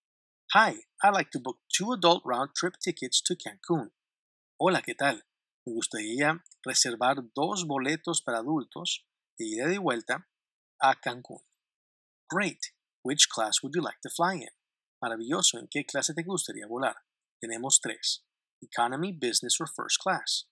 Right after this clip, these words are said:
All right, we're all set up. Muy bien, todo terminado. O como si diríamos en Colombia, listo, una sola palabra. You will be receiving your ticket via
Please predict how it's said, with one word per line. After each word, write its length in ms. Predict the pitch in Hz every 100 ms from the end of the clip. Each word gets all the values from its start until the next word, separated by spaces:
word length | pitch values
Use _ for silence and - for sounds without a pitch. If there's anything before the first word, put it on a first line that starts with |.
| _ _ _ _ _ _ _ _ _ _ _ _ _ _ _ -
All 160 | 180
right, 300 | 160 127 151 - _
we're 140 | 190
all 140 | 127 107
set 180 | - 156
up. 100 | 120 _
Muy 140 | 143 143
bien, 180 | 175 190
todo 220 | - 113 -
terminado. 460 | 131 151 110 - - _
O 200 | 117 113
como 160 | - 113
si 160 | - - -
diríamos 280 | 117 123
en 40 | 127
Colombia, 360 | 117 127 120
listo, 540 | 113 131 131 - - - _
una 60 | 113
sola 220 | - -
palabra. 420 | - 113 113 - - _ _ - _ _ _ _ -
You 140 | 143
will 100 | 156
be 100 | 147
receiving 520 | 135 123 - 170 190
your 100 | 175
ticket 340 | - - 165 185
via 180 | 156